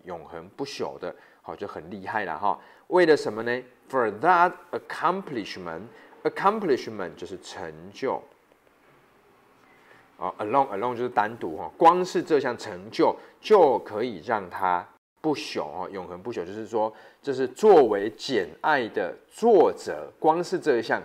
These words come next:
就可以让他在英国文学上哈，是永远都会被大家记住的。嗯，however，然而呢，it is the talented and tragic legacy of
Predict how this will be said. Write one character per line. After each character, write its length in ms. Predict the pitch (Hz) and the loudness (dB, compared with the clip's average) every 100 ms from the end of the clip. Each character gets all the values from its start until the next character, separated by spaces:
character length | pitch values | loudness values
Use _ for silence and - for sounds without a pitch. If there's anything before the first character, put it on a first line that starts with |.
| - | -2
就 140 | 127 | -2
可 140 | - 107 | -2 -6
以 80 | |
让 220 | 87 101 95 | -6 -8 -2
他 160 | 98 | -2
在 180 | 107 95 - - - | -2 -4 -6 -14 -2
英 220 | 185 202 | 0 2
国 220 | 165 113 | 4 4
文 220 | 107 110 | 2 -4
学 200 | 123 107 | -4 -4
上 220 | 92 110 92 | -2 -4 -2
哈， 160 | 85 | -6
是 160 | 78 110 127 | -6 -10 -2
永 220 | 123 185 | 0 2
远 180 | 185 101 | 2 2
都 120 | 107 | 0
会 80 | 107 | 0
被 120 | 104 | 0
大 180 | 101 90 | -2 -2
家 160 | 90 | -4
记 220 | 85 - 87 | -8 -12 -14
住 240 | 104 85 | -12 -12
的。 160 | 76 - _ - - _ _ - | -12 -16 _ -20 -20 _ _ -2
嗯， 320 | 139 123 107 | 0 -2 -4
however， 560 | 117 131 226 208 98 - | 0 4 4 4 0 -2
然 260 | 110 98 170 | -2 -2 0
而 140 | 247 131 | 0 2
呢， 220 | 123 135 - - _ - | 0 -4 -10 -20 _ 2
it 240 | 160 151 | 4 4
is 100 | 151 | 2
the 300 | 131 113 98 - | 2 2 0 -6
talented 800 | 151 175 196 196 208 196 190 - | 0 0 0 -2 2 2 2 -4
and 300 | 117 107 95 | -4 -4 -10
tragic 560 | - 165 175 170 160 127 | -2 2 2 2 -4 -2
legacy 840 | 139 208 220 117 - - 87 90 113 | 2 2 4 0 0 -8 -14 -16 -8
of 240 | - 113 | 0 0